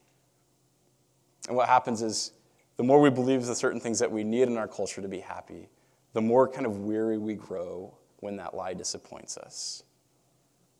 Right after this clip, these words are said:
I think we're haunted by, uh, a, a,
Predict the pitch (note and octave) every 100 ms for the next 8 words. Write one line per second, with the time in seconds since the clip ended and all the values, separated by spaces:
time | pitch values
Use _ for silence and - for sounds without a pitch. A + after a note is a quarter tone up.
0 | _ _ _ _ _ - B2+ B2+ - B2+
1 | B2+ A#2 G2 F#2+ F#2 - _ _ _ _
2 | - G#2 - - - -